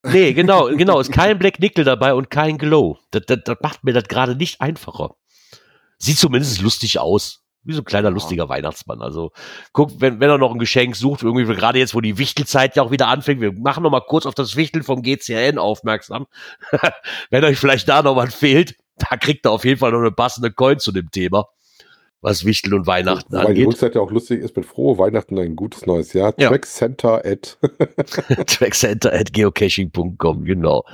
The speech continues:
Speaker 1: <clears throat> Ja, genau. Wer da noch was sucht für unter den Weihnachtsbaum oder sich einfach, so wie in meinem Fall, ich beschenke mich damit dann einfach selber, <laughs> hat da auf jeden Fall die Gelegenheit, da noch mal zuzuschlagen.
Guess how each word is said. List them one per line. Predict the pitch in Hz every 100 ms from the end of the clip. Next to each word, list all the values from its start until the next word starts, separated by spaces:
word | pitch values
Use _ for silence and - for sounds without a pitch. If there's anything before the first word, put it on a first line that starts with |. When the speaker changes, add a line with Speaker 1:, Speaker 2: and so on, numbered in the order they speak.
| - - - - - - - _ -
Speaker 1:
<clears throat> | - - 95 104 76 - _ _ _ _ _
Ja, | 80 76 -
genau. | 85 78 85
Wer | 165
da | 151
noch | 135 110
was | 101 -
sucht | 120 120 -
für | - 107 101
unter | 117 120
den | 104 95
Weihnachtsbaum | 95 101 101 - 95 87
oder | 90 87
sich | 82 80
einfach, | 95 90 85
so | 85 92
wie | 95
in | 92
meinem | 95 98
Fall, | 95 101 95
ich | 85
beschenke | - - 107
mich | 90
damit | 92 87 87
dann | 69
einfach | 90 - 85
selber, | 85 92 95 92 - -
<laughs> | - 151 - 160 - 180 - - - - - - - - -
hat | 120 -
da | 113
auf | 104 104
jeden | 104 95
Fall | 98
die | 92
Gelegenheit, | 90 87 92 90 90 -
da | 82
noch | 82
mal | 82 78
zuzuschlagen. | - 90 85 - 85 80 78